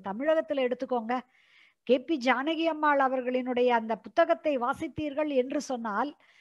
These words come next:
ஆரம்பத்துல அன்றைய திரை, நாடகத்துறையில, திரைத்துறையில இருந்தவர், அவ்வளவு ஒரு நல்ல ஒரு பொருளாதார ரீதியாக வசதி வாய்ப்போடு இருந்தவர். ஆனா,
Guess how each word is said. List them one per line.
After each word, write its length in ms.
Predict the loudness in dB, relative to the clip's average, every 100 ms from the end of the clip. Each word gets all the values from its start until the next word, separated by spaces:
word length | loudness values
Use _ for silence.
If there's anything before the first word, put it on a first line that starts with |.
| -20 -16 0
ஆரம்பத்துல 640 | 4 4 4 2 4 6 6 4 0 -6
அன்றைய 360 | 2 4 6 6 4
திரை, 180 | 4 6 6
நாடகத்துறையில, 760 | 6 6 6 4 4 4 4 0 0
திரைத்துறையில 560 | 0 2 2 2 4 2 2
இருந்தவர், 440 | 2 4 4 2 -2 _ _ -20 -20 -20 -6
அவ்வளவு 440 | -6 4 6 8 8
ஒரு 200 | 8 6 2 4 6 6 6
நல்ல 260 | 6 10 10
ஒரு 140 | 10 8
பொருளாதார 580 | 6 6 6 6 4 4
ரீதியாக 580 | 4 2 2 4 4 4 4 4 4 4 4 2 0
வசதி 420 | 4 4 4 0 2
வாய்ப்போடு 520 | 2 2 0 0 0
இருந்தவர். 500 | -2 -2 0 0 -4 _ _ -20 -20 -12
ஆனா, 300 | -4 2